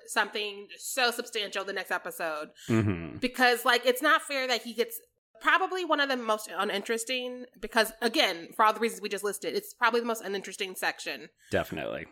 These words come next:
Speaker 2: Mm-hmm.
Speaker 1: And it shouldn't be, because there's stuff there, but, like, it's stuff that,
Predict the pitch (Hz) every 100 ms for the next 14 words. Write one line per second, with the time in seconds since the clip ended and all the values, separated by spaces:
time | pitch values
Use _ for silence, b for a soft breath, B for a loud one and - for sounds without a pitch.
0 | - 95 87 78 _ _ - 254 254 247
1 | 320 294 285 226 202 - 262 233 254 262
2 | - 320 311 214 254 220 208 202 220 214
3 | 214 214 233 - 240 240 262 254